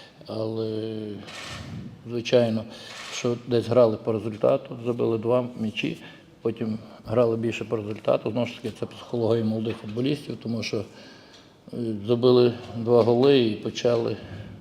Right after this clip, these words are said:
зберігати рахунок. Пропустили на останній секунді першого тайму гол, звичайно, на другий тайм.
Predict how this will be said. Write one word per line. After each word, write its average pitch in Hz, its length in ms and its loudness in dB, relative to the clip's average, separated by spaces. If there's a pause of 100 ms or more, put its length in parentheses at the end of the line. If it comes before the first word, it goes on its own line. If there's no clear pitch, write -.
(720)
зберігати 113 500 4
рахунок. 110 400 -6 (640)
Пропустили 117 720 0
на 113 100 -4
останній 117 440 -4
секунді 110 580 -6 (1600)
першого 107 340 -8
тайму 113 240 -4
гол, 127 300 0
звичайно, 113 420 -2
на 113 80 -4
другий 110 240 -2
тайм. 110 240 -4